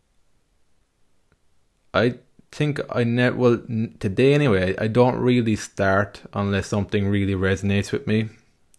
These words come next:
at a deeper level. And in that sense, whenever that happens, I don't know exactly what I'm going to write about. I'll have a general sense of the topic I want to write about. So, for example, I think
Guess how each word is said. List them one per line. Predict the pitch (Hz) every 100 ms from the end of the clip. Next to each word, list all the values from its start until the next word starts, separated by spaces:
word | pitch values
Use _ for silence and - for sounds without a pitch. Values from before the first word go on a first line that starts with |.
| _ _ _
at | 98
a | 95
deeper | 92 104 - 98
level. | 98 95 117 120 _ _ _ _ _ _ - -
And | 95 95 92 90 - _ _ _ _ _
in | - 107
that | 110 113
sense, | - 104 92 - _ _ _ _
whenever | - 107 107 101
that | 104
happens, | 107 101 90 90 85 -
I | 101
don't | 107 127 131
know | 113 107 101 95 90 - _ _
exactly | - 104 98 101 - 98 92 87 - 135
what | 107 95
I'm | 92
going | 95 92
to |
write | 90 92 95
about. | 98 110 117 - _ _ _ _ _
I'll | 98
have | 98
a |
general | 95 110 110
sense | 98 104 101
of | 90
the | 90
topic | - 92 - 104
I |
want | 101 101
to |
write | 101 104
about. | 98 110 113 - _ - - - - _ _
So, | - 92
for | 101
example, | 95 101 101 95 98 92 92 - _ _ _ _ _ _ _ -
I | 95
think | 117 107